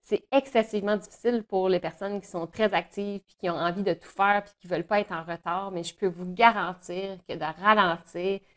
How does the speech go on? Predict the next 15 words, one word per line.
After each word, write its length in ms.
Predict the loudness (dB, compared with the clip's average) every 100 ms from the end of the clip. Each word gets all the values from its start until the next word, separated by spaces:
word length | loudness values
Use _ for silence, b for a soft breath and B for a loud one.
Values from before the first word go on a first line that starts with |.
| _
c'est 180 | 2 6
vraiment 560 | 6 2 2 2 0 -2
la 140 | -6
clé. 260 | -10 -12 -14 _ _ _ _
Je 60 | -4
l'ai 100 | -2
dit, 240 | 2 2
la 160 | 4 2
clé, 220 | 4 4
c'est 160 | 4 0
le 100 | 0
temps, 280 | 0 0 0 -6 _ _ _
mais 220 | 0 2
la 180 | 4 2
vitesse 880 | 2 0 -4 2 4 4 2 -10 -18